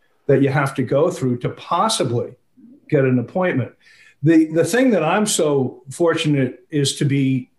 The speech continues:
well, it's great to be here with you guys, but to talk to you guys on the weekly basis, and you guys get in the weeds about this. And it helps, at least when you have information, I think. You may not want to hear it,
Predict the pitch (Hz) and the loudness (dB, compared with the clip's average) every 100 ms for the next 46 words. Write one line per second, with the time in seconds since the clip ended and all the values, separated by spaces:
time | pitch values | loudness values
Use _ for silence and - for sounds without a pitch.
0 | - 135 131 - 156 170 170 131 123 165 | -2 0 0 -2 -2 -2 -2 0 0 0
1 | 147 127 - 220 190 131 127 - 139 139 | 0 -2 -2 0 2 0 0 -2 -6 -4
2 | - 208 254 - 151 143 135 131 131 131 | -2 0 -2 0 0 2 0 -2 -2 0
3 | 139 147 147 120 165 202 156 131 - - | 0 -2 -2 -2 0 0 0 -4 -6 -16
4 | - - 147 214 247 214 196 - 180 170 | -20 0 4 4 4 2 0 0 0 2
5 | 156 151 214 254 160 123 110 95 - - | 2 0 2 2 0 0 -2 -4 -14 -16
6 | - - _ _ _ _ _ 147 151 151 | -14 -14 _ _ _ _ _ 0 2 0
7 | 170 156 123 202 226 180 - - - _ | 0 -2 -2 0 0 0 -2 -6 -6 _
8 | _ 160 151 151 151 - - 139 139 143 | _ 0 2 2 0 -2 -6 -2 0 0
9 | 139 135 139 131 - 131 135 139 135 107 | 0 0 0 -4 -2 0 0 0 -2 -6
10 | 101 - 104 - _ _ _ - 147 156 | -10 -12 -14 -14 _ _ _ 0 4 4
11 | 185 180 156 147 131 123 214 240 143 98 | 2 0 0 0 -2 0 0 2 0 -2